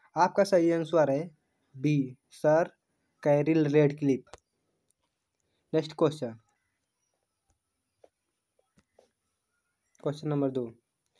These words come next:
ब्रह्मांड विस्फोटित तारा कहलाता है? ए, धूमकेतु, बी, उल्का, सी, अभिनव तारा, डी, क्लॉक।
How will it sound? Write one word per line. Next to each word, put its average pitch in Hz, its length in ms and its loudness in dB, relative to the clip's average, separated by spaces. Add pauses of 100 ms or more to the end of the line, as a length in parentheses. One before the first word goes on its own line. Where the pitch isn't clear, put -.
(360)
ब्रह्मांड 151 380 0
विस्फोटित 165 580 0
तारा 160 220 2
कहलाता 131 460 -4
है? 127 260 -10 (280)
ए, 147 160 0
धूमकेतु, 147 600 -4
बी, 143 180 -2 (220)
उल्का, 151 380 0 (520)
सी, 160 280 0
अभिनव 143 420 0
तारा, 170 440 0 (220)
डी, 147 200 -2 (300)
क्लॉक। 135 800 -4